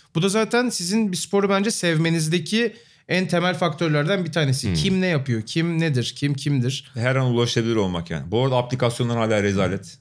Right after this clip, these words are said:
Speaker 2: Evet,
Speaker 3: Yani <laughs>
Speaker 2: e,
Speaker 3: iki
Speaker 2: doğru.
Speaker 3: yıldır
Speaker 2: Doğru.
Speaker 3: berbat yani. <laughs>
Speaker 2: Doğru. O, o biraz eksik.
Speaker 3: İki bin on bir on ikiyi arıyorum yani gerçekten.
Speaker 2: Aynen öyle.
Speaker 1: Birer yarış seçeceğiz ama onu programın sonuna bırakalım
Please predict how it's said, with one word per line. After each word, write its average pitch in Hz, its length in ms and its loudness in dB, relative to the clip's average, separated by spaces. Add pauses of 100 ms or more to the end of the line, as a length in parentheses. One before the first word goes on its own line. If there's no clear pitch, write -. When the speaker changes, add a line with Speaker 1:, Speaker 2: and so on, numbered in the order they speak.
(100)
Speaker 2:
Evet, 120 320 2
Speaker 3:
Yani 170 40 4
<laughs> 147 100 4
Speaker 2:
e, 123 60 4
Speaker 3:
iki 123 100 4
Speaker 2:
doğru. 110 220 6
Speaker 3:
yıldır 110 320 0 (240)
Speaker 2:
Doğru. 92 200 6
Speaker 3:
berbat 131 440 4
yani. 98 180 0 (220)
<laughs> - 500 0
Speaker 2:
Doğru. 80 220 0 (100)
O, 98 240 2
o 110 40 4
biraz 107 280 4
eksik. - 20 4
Speaker 3:
İki 101 40 4
bin - 20 4
on 101 40 2
bir 131 100 2
on - 40 0
ikiyi 131 240 0
arıyorum 113 440 0
yani 95 180 -4
gerçekten. 95 400 -4
Speaker 2:
Aynen 78 260 0
öyle. 80 260 -4 (260)
Speaker 1:
Birer 127 300 2
yarış 165 520 0
seçeceğiz 170 540 0
ama 185 180 2
onu 196 140 -2
programın 175 400 0
sonuna 196 440 0
bırakalım 175 540 -2